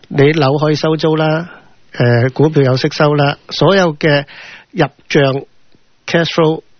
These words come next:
我哋叫做入賬，都能夠頂到你要俾利息嘅呢，咁一路都冇事。但係呢，我哋而家面對一個呢，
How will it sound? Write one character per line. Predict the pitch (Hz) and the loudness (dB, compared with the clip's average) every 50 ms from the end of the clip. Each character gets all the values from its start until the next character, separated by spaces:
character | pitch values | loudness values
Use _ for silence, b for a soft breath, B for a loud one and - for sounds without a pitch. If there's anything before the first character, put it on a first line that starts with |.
| _ _ | _ _
我 | 143 127 127 | -4 -2 0
哋 | 123 117 | 0 0
叫 | 117 127 127 120 127 | 0 0 0 0 0
做 | 117 110 - _ | -2 -2 -4 _
入 | 135 143 | -2 -2
賬， | 120 - - - 151 135 127 131 - - | -2 -2 0 0 2 2 2 2 0 -2
都 | 147 196 202 | -2 0 0
能 | 180 131 117 | 2 2 0
夠 | 127 131 | 0 -2
頂 | 127 - 127 135 170 | -2 -2 -2 -2 0
到 | 165 160 160 160 147 135 | 0 0 0 0 0 0
你 | 131 131 | 2 2
要 | 131 127 123 | 0 0 0
俾 | - - 123 151 | 0 0 0 0
利 | 139 120 113 | 2 0 0
息 | 113 - 160 | 0 -2 -2
嘅 | 147 - 131 123 | -2 0 0 2
呢， | 127 151 147 - - _ _ _ | 2 0 -2 -4 -8 _ _ _
咁 | - 139 151 | -2 0 2
一 | 151 156 | 2 2
路 | 147 127 | 2 0
都 | 117 139 139 | 0 -2 -2
冇 | 139 117 107 110 | -2 -2 -2 -4
事。 | - - - 98 - - B B B B B B B B B B B - | -4 -6 -6 -8 -8 -10 B B B B B B B B B B B -2
但 | - 147 143 156 | 2 2 4 4
係 | 151 151 | 4 2
呢， | 156 180 190 185 160 | 2 0 0 0 0
我 | 151 151 | -2 0
哋 | 135 127 | 0 0
而 | 120 | 0
家 | 170 175 | 0 0
面 | 180 156 131 127 127 | 0 0 0 0 0
對 | - 131 | 0 0
一 | 139 156 160 | 0 -2 -2
個 | - - 127 123 | -2 0 0 2
呢， | 123 131 127 117 | 2 2 0 -2